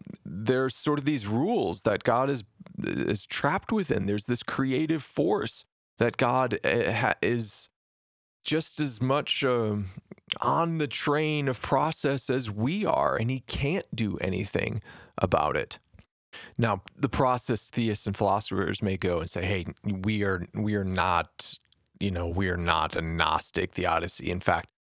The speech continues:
many process thinkers would like to, um,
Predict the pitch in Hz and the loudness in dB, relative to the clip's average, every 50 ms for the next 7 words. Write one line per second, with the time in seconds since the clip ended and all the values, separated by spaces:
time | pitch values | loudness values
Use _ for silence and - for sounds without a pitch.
0 | _ _ _ _ - 117 110 104 101 98 - - 107 95 95 92 - - 85 90 | _ _ _ _ -2 0 0 0 -2 -2 0 0 2 2 2 0 -2 -2 -2 -2
1 | - - - 90 92 - 101 92 92 101 - - - _ _ _ _ _ _ - | -2 -4 -4 -4 -2 -2 -2 -2 -2 -4 -6 -10 -16 _ _ _ _ _ _ -2
2 | 113 110 101 107 107 104 98 101 - - - - 101 101 101 95 98 95 92 92 | 0 0 2 2 2 2 0 -2 -6 -6 -4 -2 0 0 0 0 0 0 0 -2
3 | 85 - - - 104 101 98 95 98 98 | -4 -4 -4 -2 -2 0 0 0 -2 -4